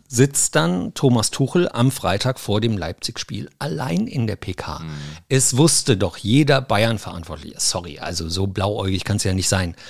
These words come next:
Speaker 1: dass das das Thema
Speaker 2: Mhm.
Speaker 1: der Spieltags-P K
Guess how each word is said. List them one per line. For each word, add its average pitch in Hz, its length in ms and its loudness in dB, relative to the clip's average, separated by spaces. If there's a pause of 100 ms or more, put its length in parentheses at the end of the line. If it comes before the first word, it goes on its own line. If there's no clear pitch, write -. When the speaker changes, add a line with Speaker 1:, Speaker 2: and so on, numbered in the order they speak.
(180)
Speaker 1:
dass 110 220 2
das - 400 2
das 143 340 2
Thema 131 480 8
Speaker 2:
Mhm. 87 160 -8
Speaker 1:
der 110 140 2
Spieltags-P 113 640 0
K 87 320 -4